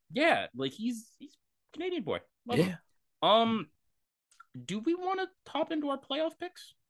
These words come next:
Speaker 2: Sure.
Speaker 1: for, for the first round?
Speaker 2: We got any, nothing really else on the Jays, right?
Speaker 1: Um, I mean, we, it's a small thing. Shout
Speaker 2: Oh,
Speaker 1: out Dan
Speaker 2: you know what?
Speaker 1: Schulman.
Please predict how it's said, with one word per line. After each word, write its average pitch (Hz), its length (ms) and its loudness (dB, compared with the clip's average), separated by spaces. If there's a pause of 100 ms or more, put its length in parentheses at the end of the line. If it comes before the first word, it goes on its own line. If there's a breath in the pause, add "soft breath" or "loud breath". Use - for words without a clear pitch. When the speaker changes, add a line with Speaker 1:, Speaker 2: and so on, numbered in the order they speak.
Speaker 2:
Sure. 131 380 2
Speaker 1:
for, - 60 -12 (260)
for 196 80 -4
the 196 40 -8
first 208 200 -6
round? 277 180 -4 (300)
Speaker 2:
We 120 60 2
got 175 140 10
any, 151 200 6
nothing 135 300 4
really 90 220 0
else 85 220 -2
on 73 80 -8
the 73 80 -12
Jays, 71 300 -14
right? 82 160 -10 (420)
Speaker 1:
Um, 339 680 6 (200)
I 240 80 6
mean, 269 580 4 (280)
we, 214 300 4
it's 208 220 0
a - 20 -10
small 220 240 2
thing. 214 180 0
Shout 196 240 4
Speaker 2:
Oh, 247 140 12
Speaker 1:
out - 20 12
Dan 180 80 12
Speaker 2:
you 202 80 12
know 220 80 12
what? 220 160 10
Speaker 1:
Schulman. 180 180 -2